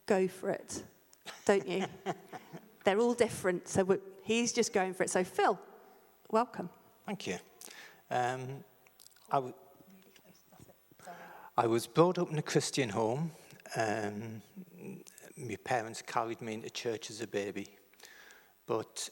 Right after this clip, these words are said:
Speaker 2: it wasn't until nineteenth of October nineteen eighty when I came to know the Lord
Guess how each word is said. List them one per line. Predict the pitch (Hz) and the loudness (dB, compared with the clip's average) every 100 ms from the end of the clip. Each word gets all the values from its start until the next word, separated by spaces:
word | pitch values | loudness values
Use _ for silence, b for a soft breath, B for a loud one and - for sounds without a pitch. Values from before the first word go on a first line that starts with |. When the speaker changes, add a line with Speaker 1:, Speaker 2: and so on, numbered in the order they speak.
| - | -8
Speaker 2:
it | 123 117 | -6 -6
wasn't | 120 131 135 143 151 | -6 -6 -4 -6 -6
until | 123 - - 117 117 117 | -8 -6 -4 -2 -2 -2
nineteenth | 117 117 117 123 120 - 120 117 - 110 | -4 -8 -8 -8 -8 -10 -10 -10 -8 -4
of | |
October | 113 - - 113 107 | -2 -4 -4 -2 -2
nineteen | 110 113 113 - 110 | -4 -6 -6 -6 -6
eighty | 110 104 - - 85 - | -6 -8 -10 -12 -12 -10
when | 107 | -10
I | 104 | -10
came | - 107 98 | -10 -10 -8
to | 110 | -8
know | 107 | -6
the | 104 113 | -6 -6
Lord | 101 104 | -6 -8